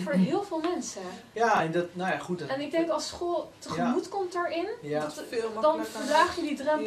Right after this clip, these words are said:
Speaker 3: Ja.
Speaker 1: ook.
Speaker 2: Ja, en dat is, nou ja, en wij, ik, kijk, ik ben zelf docent geweest. Ik heb altijd gemerkt dat, eh, als ik gastsprekers binnenhaal of als ik, eh, mensen van buitenaf,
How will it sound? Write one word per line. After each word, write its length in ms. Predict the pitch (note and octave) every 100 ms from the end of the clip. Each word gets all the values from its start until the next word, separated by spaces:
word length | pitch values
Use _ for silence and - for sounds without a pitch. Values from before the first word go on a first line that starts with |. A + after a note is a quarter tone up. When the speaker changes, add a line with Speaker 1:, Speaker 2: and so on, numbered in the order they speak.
| C4+
Speaker 3:
Ja. 100 | D4+
Speaker 1:
ook. 360 | C4 G#3+ G3 -
Speaker 2:
Ja, 320 | - G#3 G#3+ F#3
en 160 | F3+
dat 180 | F#3 G3
is, 240 | A3 - -
nou 140 | G3
ja, 180 | F#3 E3+
en 120 | E3+
wij, 220 | E3+ F3+
ik, 320 | F3+ F3 D#3+ -
kijk, 200 | F3 D#3+
ik 80 | D3+
ben 140 | D#3+ D3
zelf 260 | E3 F3+
docent 440 | E3+ F3 F3 E3+ E3
geweest. 320 | D#3 F3 F3+
Ik 100 | -
heb 140 | D#3+
altijd 280 | D#3 D#3 D#3
gemerkt 580 | - D3 D#3 E3+ D#3+ -
dat, 260 | - C#3+ - -
eh, 220 | C3+ C#3
als 200 | E3+ D#3+
ik 140 | - D#3+
gastsprekers 1000 | - G3+ G3 - - D#3+ D#3+ D#3+ D#3 -
binnenhaal 640 | D#3 E3 D#3+ D#3+ D3+ F3 -
of 160 | -
als 160 | D#3+ C#3
ik, 180 | D3 -
eh, 100 | C#3+ C#3
mensen 300 | D#3 D#3 -
van 180 | C#3+ C#3
buitenaf, 640 | D3 D3+ D3+ D3+ C#3+ -